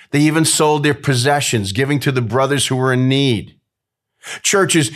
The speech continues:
in Macedonia, poor churches, giving to e-, the even poorer church in Jerusalem, though they had never met or ever would meet on this earth. Peter's in prison. He's about to be executed. We find them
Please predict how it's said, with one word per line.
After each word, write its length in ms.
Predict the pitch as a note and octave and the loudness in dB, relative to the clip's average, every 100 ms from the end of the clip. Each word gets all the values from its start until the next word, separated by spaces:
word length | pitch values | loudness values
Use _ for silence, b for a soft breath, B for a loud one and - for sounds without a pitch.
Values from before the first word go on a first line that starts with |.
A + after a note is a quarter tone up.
| B | B
in 180 | D3+ D3 | 0 0
Macedonia, 720 | D#3 D3+ D3 C3+ D3 B2 - - | 0 0 0 0 0 -2 -6 0
poor 260 | A3 C#4+ | 2 2
churches, 640 | - E3+ A#2+ - F2+ - - B B B B B | 2 0 0 -2 -6 -8 -12 B B B B B
giving 340 | F3 F#3 F#3+ - | 0 2 -2 2
to 300 | F3+ E3+ - D3+ | 0 0 -6 -8
e-, 260 | G3+ G3 | 0 0
the 160 | D3+ F3 | 2 -2
even 480 | F#3 G3+ F#3 F3+ - | 0 0 2 0 -4
poorer 440 | - G#3+ A3 G3+ | 2 4 4 2
church 480 | - E3 C#3+ D3+ - | 0 2 2 0 0
in 160 | D#3 | 0
Jerusalem, 840 | B2 C#3+ D#3+ F#3 D#3 A2 G2+ G2+ G#2 B B - | 2 2 4 2 0 -2 -2 -4 -10 B B 0
though 160 | C#3 | 2
they 140 | D3+ D3+ | 4 2
had 140 | C3+ | 2
never 280 | D3 D3+ D#3+ | 0 2 2
met 340 | C3+ B2+ B2 b b b b - | 2 0 -2 b b b b -2
or 140 | C#3 | 0
ever 200 | D3+ D3 | 0 0
would 180 | D3 C#3 | 0 2
meet 260 | A2+ G2+ | 2 0
on 120 | F#2+ G2 | 0 -2
this 220 | G2 G#2+ | -2 -2
earth. 380 | F#2+ E2+ - - _ _ _ _ _ _ _ _ _ _ B B | -2 -4 -14 -20 _ _ _ _ _ _ _ _ _ _ B B
Peter's 260 | - E3+ C3+ | -2 2 2
in 100 | C3+ | 0
prison. 500 | - - D3 A#2 D#2 - _ _ _ b b | -2 -2 0 -2 -6 -14 _ _ _ b b
He's 140 | D3+ D3+ | 0 2
about 260 | D#3+ D#3 | 0 0
to 60 | D#3 | 0
be 140 | D3+ | 0
executed. 500 | D3+ - B2+ C#3+ C#3 | 0 -2 -2 0 0
We 100 | C#3+ | 0
find 380 | - E3 E3+ F3+ | 0 0 2 2
them 160 | F3+ | 0